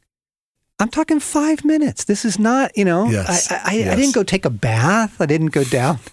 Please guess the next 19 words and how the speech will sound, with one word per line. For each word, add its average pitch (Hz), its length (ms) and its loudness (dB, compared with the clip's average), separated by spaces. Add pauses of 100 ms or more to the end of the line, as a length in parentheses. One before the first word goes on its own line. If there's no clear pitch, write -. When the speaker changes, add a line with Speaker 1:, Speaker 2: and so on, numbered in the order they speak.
(120)
Speaker 1:
<laughs> - 260 -4
you 233 80 2
know, 151 160 2
and, 135 220 -2
and 151 120 0
take 160 220 0
a 147 60 2
run 131 260 2
at 147 140 -2
the 127 80 -2
park. 196 500 -2 (160)
Speaker 2:
Yeah. 76 280 -8
Speaker 1:
Five 320 380 -2
minutes. 339 480 -2 (440)
But 170 100 2
it 165 160 -2
was 156 140 0
so 185 760 -2 (160)
life-giving 131 1120 -2